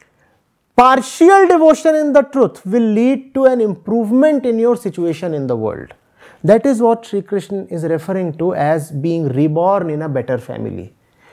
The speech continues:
It merely means your situation in the world will improve, and that obviously will.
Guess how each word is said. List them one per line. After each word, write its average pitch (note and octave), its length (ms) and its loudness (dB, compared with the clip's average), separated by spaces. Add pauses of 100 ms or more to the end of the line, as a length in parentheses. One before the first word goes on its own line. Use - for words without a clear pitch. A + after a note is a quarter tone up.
(100)
It D#3 140 -4
merely G#3+ 360 2
means F#3 320 -4
your G#3 140 2
situation F#3 540 -4
in F3 120 -4
the E3 100 0
world D3+ 260 0
will D3+ 160 -2
improve, F#3+ 460 -2 (500)
and G#2 180 -12
that C3 160 -2
obviously B3+ 540 2
will. D#3+ 200 -2